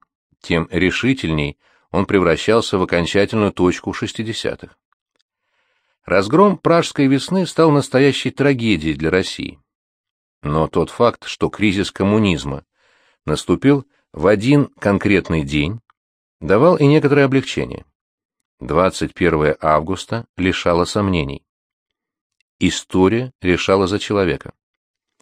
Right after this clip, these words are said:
Вторжение в Чехословакию давало повод окончательно размежеваться с советской властью, как тогда говорили,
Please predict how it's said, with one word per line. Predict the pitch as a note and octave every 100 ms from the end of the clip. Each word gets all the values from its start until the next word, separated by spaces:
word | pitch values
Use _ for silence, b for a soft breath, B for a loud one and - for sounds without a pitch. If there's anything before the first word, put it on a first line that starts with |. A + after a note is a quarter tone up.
| _ _ _ _ _ _ _ _ _ _ _ _
Вторжение | - - G2+ B2+ G3+ G3
в | -
Чехословакию | - D3+ - D#3+ F#3 D#3 E2
давало | D#2+ A2+ D#3+ D#3+ -
повод | - D#3 D3+ -
окончательно | B2+ - A#2+ A2+ C#3 C#3 C#3+ C#3 C3+
размежеваться | A#2 A2 A2+ G#2+ G#2+ G#2+ A#2 - A2+
с |
советской | - A2 A2+ - C3+
властью, | A#2 D2 A#1 - - _ _ _ -
как | C#2 C#2+
тогда | D2 D2
говорили, | C#2+ D#2 E2+ A2